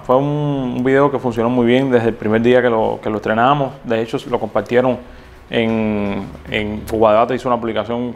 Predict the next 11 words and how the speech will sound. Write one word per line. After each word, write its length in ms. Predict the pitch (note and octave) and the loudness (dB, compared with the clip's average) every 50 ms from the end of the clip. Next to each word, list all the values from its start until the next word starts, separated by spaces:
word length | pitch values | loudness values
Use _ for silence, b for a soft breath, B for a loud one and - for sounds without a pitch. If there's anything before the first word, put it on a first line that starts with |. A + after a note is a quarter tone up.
| - | -10
eh, 140 | A#2 G#2+ G2+ F#2+ - - - B2 A#2 | -10 -8 -10 -10 -12 -16 -20 -14 -10
compartiendo 440 | - A2 G2+ A2 G#2 A2+ A#2 A#2 A#2+ | -8 -6 -2 -2 -2 -2 -2 -4 -4
el 60 | A2+ | -2
video 600 | G#2+ A2+ A2 A2+ A#2+ A#2+ A#2+ A#2 A2+ A2 A2 A2 | 0 0 4 6 6 6 6 6 4 2 0 -2
en 40 | G#2+ | -4
su, 260 | - - A2 G#2+ G#2+ G#2 | -4 -6 -6 -4 -4 -6
en 80 | G#2 G2+ | -6 -6
su 160 | - A2 G2+ | -6 -4 0
página 260 | A2 G#2+ A2 A2 A2 | 0 0 0 -2 -4
oficial. 600 | G#2 A2 G2+ - B2 C3 C3+ C#3 C#3 C3+ C#3 - B B B B B B B B | -4 -6 -6 -2 0 2 2 2 0 -2 -6 -12 B B B B B B B B
Eh, 340 | - B2 A#2+ A#2 A2+ A2+ A2+ | -2 0 0 2 2 0 -2